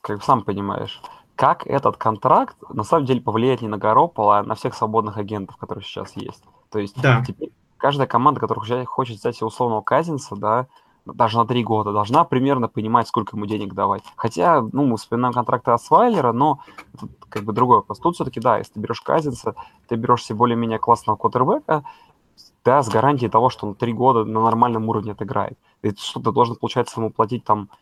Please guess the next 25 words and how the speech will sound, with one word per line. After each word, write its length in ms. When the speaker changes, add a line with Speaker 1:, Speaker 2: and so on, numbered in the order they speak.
Speaker 1:
миллионов 360
восемьдесят, 560
что 240
ли? 160
Вот 240
в 40
чём 120
Speaker 2:
Ну, 40
Speaker 1:
вопрос. 280
Speaker 2:
тут 180
Speaker 1:
Поэтому 300
как 140
это 120
раздует 400
рынок, 300
как 220
бы, 100
зарплат 420
вообще 260
сейчас, 460
вот 140
в 40
этом 220
межсезонье? 540
Вот 320